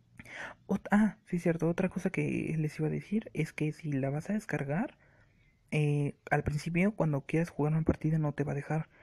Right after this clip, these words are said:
Entonces tienes que ir como mejorando tus cartas, subiendo un poquito más de nivel para que se quite el bug. Porque normalmente cuando ya queremos jugar una partida como que nos pone un bug. Un bug para que no nos deja, que no nos deja jugar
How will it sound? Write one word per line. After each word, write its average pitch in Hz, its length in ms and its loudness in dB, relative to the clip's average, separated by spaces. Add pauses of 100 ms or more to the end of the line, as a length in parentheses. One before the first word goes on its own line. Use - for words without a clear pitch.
(260)
Entonces 151 380 2
tienes 170 220 2
que 156 120 2
ir 151 60 2
como 156 220 0
mejorando 143 460 0
tus 151 260 -4
cartas, 165 480 0
subiendo 151 300 0
un 156 80 0
poquito - 280 -6
más 143 160 -2
de 147 100 -2
nivel 147 340 0 (480)
para 170 200 -2
que 151 120 0
se 156 100 -6
quite - 300 -2
el 151 160 4
bug. 147 400 0 (800)
Porque 147 260 0
normalmente 156 560 2
cuando 147 180 0
ya 147 120 2
queremos 156 340 0
jugar 143 320 0
una 147 160 0
partida 156 460 2
como 143 220 -2
que 131 160 -2
nos 143 180 -2
pone 147 280 2
un 147 180 2
bug. - 360 -4 (760)
Un 151 180 0
bug 147 380 -4
para 147 220 2
que - 180 -4
no 143 160 2
nos 147 160 0
deja, 143 480 0 (800)
que - 120 -4
no 147 140 2
nos 151 160 0
deja 160 380 -2
jugar 151 560 -6